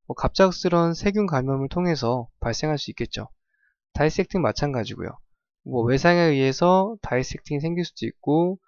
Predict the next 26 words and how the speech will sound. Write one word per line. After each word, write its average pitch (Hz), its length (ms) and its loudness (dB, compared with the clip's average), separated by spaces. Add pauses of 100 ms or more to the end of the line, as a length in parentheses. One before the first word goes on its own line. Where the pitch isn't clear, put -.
(320)
뭐, 127 120 -6
고혈압 151 500 4
때문에 131 200 -2
생길 160 220 -4
수도 - 180 -10
있고, - 100 -2
여러 135 140 2
가지 123 460 -4 (140)
원인이 135 320 0
있겠지만, 120 640 -4 (480)
뭐, 123 180 -6 (100)
위급한 143 800 0
급성 170 580 0
질병으로 131 520 -2
볼 117 160 -8
수 127 160 -10
있겠습니다. - 580 -10 (500)
따라서 131 580 -2 (440)
약간 127 160 -6
좀 135 320 -6
본인의 135 320 -4
센스를 196 460 0
발휘해서 117 640 -2 (160)
급성과 151 500 0
만성을 123 420 -2
구분해서 131 760 -2